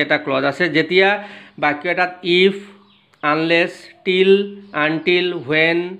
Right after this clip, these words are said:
আফটাৰ, এজ চুন এজ আদি ক্লজবোৰ থাকে আৰু তাৰে বাক্য যদি এটা চিম্পল ফিউচাৰ হৈ থাকে, তেতিয়াহ'লে আনটো চিম্পল প্ৰেজেণ্ট টেন্স কৰিব লাগিব। আমি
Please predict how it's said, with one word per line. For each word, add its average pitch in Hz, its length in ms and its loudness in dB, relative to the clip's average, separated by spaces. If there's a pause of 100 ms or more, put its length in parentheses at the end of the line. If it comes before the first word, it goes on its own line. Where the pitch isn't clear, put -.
(300)
আফটাৰ, 170 380 0 (220)
এজ 170 160 0
চুন 190 220 2
এজ 202 100 0 (200)
আদি 185 220 2 (380)
ক্লজবোৰ 170 420 2 (100)
থাকে 147 260 -6
আৰু 180 100 2 (100)
তাৰে 156 240 2
বাক্য 185 140 -4 (120)
যদি 196 120 -2 (100)
এটা 175 140 2 (340)
চিম্পল 170 280 0 (100)
ফিউচাৰ 151 380 0
হৈ 170 160 4
থাকে, 175 140 -2
তেতিয়াহ'লে 170 300 2
আনটো 147 160 -4 (100)
চিম্পল 151 280 0 (100)
প্ৰেজেণ্ট 143 300 2
টেন্স 151 220 0
কৰিব 147 260 2
লাগিব। 170 180 2 (180)
আমি 156 120 0